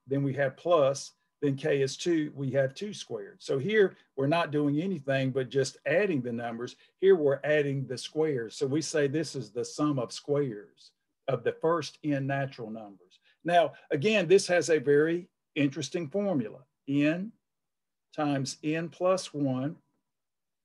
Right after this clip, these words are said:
times two n plus one divided by six. This can be proven algebraically, or it can be proven by induction. And we will, we will learn about induction.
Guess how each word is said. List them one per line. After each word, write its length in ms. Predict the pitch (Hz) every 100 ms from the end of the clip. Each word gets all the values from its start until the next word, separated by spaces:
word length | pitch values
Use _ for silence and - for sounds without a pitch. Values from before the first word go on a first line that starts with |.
| _ -
times 360 | 147 139 135
two 300 | - 202 208 151
n 220 | 139 131
plus 440 | - 139 131 -
one 360 | 127 123 120 135
divided 420 | 143 127 131 131
by 160 | 127 135
six. 380 | - 180 139 -
This 220 | 143 143
can 180 | 180 165
be 160 | 175
proven 540 | 143 180 180 170 185 185 _ _ _ _ _ _ 139
algebraically, 920 | 147 147 160 147 160 175 - 226 214 _ _ -
or 200 | 151 165
it 120 | 165
can 160 | 175 160
be 120 | 165
proven 460 | - 180 160 175
by 220 | 147 156 160
induction. 640 | 156 147 131 - - 101 _ _
And 120 | 123
we 160 | 123 151
will, 300 | 143 127 127
we 140 | 139 143
will 220 | 135 135
learn 260 | 151 170
about 300 | 131 127 117
induction. 580 | 113 101 120 - - 113